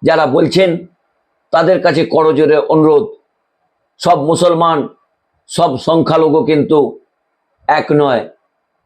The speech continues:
ভারতবর্ষে যারা থাকেন, ভারতবর্ষের গণতন্ত্র, ভারতবর্ষের অখণ্ডতা বজায় রাখার জন্য,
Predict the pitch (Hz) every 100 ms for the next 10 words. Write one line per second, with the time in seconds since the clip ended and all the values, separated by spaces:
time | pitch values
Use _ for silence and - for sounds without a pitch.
0 | _ _ _ _ _ - 151 185 175 180
1 | - 160 170 160 156 156 190 185 - -
2 | _ _ _ _ _ _ 135 156 170 180
3 | 170 170 143 156 175 151 170 139 170 160
4 | 151 - _ _ _ _ _ _ 139 170
5 | 160 160 165 165 139 156 - 170 156 160
6 | 156 156 127 - _ _ _ _ _ _
7 | _ - 143 151 160 160 151 156 120 156
8 | 147